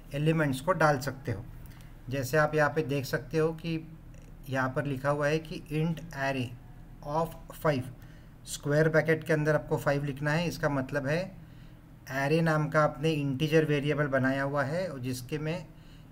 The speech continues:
you can add five elements। So यहाँ पे गलती से टेन लिख दिया है, but यहाँ पर declares an array of five integer।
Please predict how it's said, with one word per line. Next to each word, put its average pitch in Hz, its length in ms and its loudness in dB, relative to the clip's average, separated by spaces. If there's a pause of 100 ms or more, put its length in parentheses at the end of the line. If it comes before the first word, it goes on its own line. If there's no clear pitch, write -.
(180)
you 139 180 -4
can 160 240 4 (220)
add 151 300 2 (180)
five 160 300 0 (120)
elements। 151 440 2 (800)
So - 40 -8
यहाँ 135 260 2
पे 156 80 4
गलती 135 360 0
से 151 140 4
टेन 147 300 2
लिख 147 140 -2
दिया 143 280 0
है, 180 180 2
but 156 240 -2 (680)
यहाँ 131 200 2 (120)
पर 160 140 0 (320)
declares 156 600 2
an 165 160 2 (160)
array 151 180 4 (140)
of 175 240 0
five 156 380 2
integer। 156 440 2